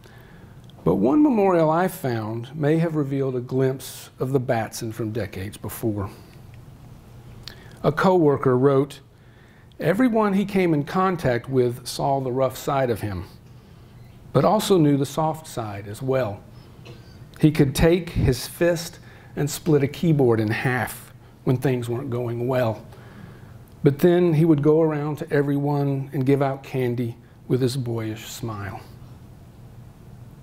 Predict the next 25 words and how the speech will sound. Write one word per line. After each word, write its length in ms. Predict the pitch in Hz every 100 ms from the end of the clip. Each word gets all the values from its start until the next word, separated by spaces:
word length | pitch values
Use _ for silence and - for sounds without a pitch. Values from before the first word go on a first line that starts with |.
| - - - - - - - - - - - - - - -
Larry 380 | 143 160 170 151
ended 260 | 147 143
his 120 | 127
article 360 | 123 120 113 113
with 140 | 110
this, 380 | 104 110 98 - - - - - - - - - - - -
"There 500 | 151 147 214 254 233
are 100 | 170
the 100 | 175
memories 580 | 175 190 202 202 196 -
of 140 | 156
just 200 | 143 151
a 60 | 143
few 240 | - 175
of 120 | 170 156
those 280 | 147 139 -
who 140 | 139
knew 300 | 135 139 143
Herman 400 | 117 135 131 131
Dewey 240 | 123 120
Batson 540 | 120 123 123 - - 104 - - - - - -
in 160 | - 139
his 200 | 131 123
later 320 | 127 123 123
years. 600 | 123 135 139 120 104 -